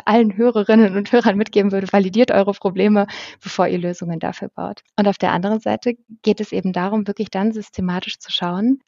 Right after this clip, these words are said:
wie kann ich vielleicht eine kleine Lösung zuerst machen oder ein kleines Geschäftsmodell, also ein sogenanntes M V P, dann wirklich nur ein Problem konkret zu lösen und dann aber gleichzeitig über Monetarisierung, also Wertschöpfung und Werteeinbehaltung, Value Capturing nennt sich das ja so schön,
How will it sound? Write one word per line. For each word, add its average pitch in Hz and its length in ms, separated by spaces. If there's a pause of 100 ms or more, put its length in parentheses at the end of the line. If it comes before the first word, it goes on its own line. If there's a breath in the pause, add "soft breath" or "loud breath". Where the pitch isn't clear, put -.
(240)
wie 214 100
kann 226 180
ich 220 120
vielleicht 220 380
eine 202 140
kleine 226 400
Lösung 196 380
zuerst - 440
machen 175 240
oder 175 140
ein 180 100
kleines 208 380
Geschäftsmodell, 175 640
also 185 180
ein 185 140
sogenanntes 185 480
M 190 220
V 185 160
P, 196 320 (220)
dann 185 160
wirklich 196 220
nur 202 140
ein 220 180
Problem 196 320
konkret 254 380
zu - 140
lösen 220 320
und 196 160
dann 202 160
aber 190 180
gleichzeitig 190 540
über 190 100
Monetarisierung, 185 1040 (220)
also 190 260 (520)
Wertschöpfung 233 800
und 196 180
Werteeinbehaltung, 196 1300
Value 180 240
Capturing 202 520
nennt 190 180
sich - 100
das 185 200
ja 185 100
so 196 100
schön, 185 320